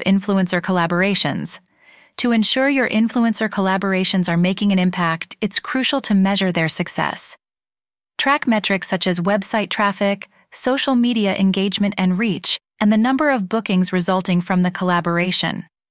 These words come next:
Assess the return on investment by comparing results to previous marketing efforts and analyzing the cost-benefit ratio.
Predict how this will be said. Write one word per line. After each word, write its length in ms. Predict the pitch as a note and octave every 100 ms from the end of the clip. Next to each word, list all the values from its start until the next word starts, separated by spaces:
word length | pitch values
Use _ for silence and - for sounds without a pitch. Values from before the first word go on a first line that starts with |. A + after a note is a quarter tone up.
| _ _ _ -
Assess 420 | G3+ - C#4+ D4+
the 100 | -
return 380 | D4 - G3+ G3+
on 100 | G#3
investment 680 | G#3 F3 D#3+ - E3+ D#3+ -
by 120 | F3
comparing 460 | F3 F3+ G#3 A3 B3
results 460 | A#3 F#3+ F#3 F#3
to 100 | -
previous 560 | - - C4+ C4 B3 -
marketing 400 | A3 G#3+ E3+ E3
efforts 560 | D#3+ - D3+ - - - _ - _ -
and 160 | G#3 -
analyzing 680 | A#3 C4 C4+ A#3 A3 A3
the 80 | G#3
cost-benefit 800 | F#3+ - G3+ - - E3 E3 -
ratio. 580 | F3 E3 - D#3 D3+